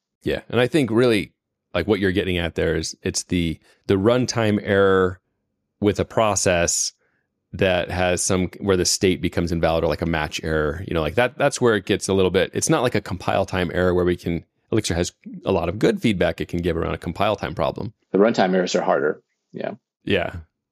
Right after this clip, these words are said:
Speaker 1: That's an interesting little insight into some of the concerns and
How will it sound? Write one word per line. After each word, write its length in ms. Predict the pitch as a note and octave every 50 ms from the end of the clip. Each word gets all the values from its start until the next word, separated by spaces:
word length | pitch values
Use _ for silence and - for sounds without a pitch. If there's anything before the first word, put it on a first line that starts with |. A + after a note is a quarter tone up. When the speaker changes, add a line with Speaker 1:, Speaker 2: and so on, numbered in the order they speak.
| _ _ _ _ -
Speaker 1:
That's 160 | E3+ F3 G#3
an 60 | G3
interesting 340 | F3+ E3 - - - C#3 C3
little 160 | B2 A#2+ A2+
insight 500 | - A#2 A2+ A2+ - - A#2+ G#2+ G2+ F#2
into 420 | G#2+ G2 - G#2 G2 F#2+ F#2+ F#2 F2
some 160 | - A#2 G#2+
of 60 | G2+
the 200 | F#2+ F2+ F2+ - - _ _ _ -
concerns 720 | - - A#2 - - A2 G#2 G#2 G#2 G#2 G#2 G#2 G2+ G2+
and 560 | - - F#2+ F#2 F2+ F2+ F2 E2+ F2 F2+ F#2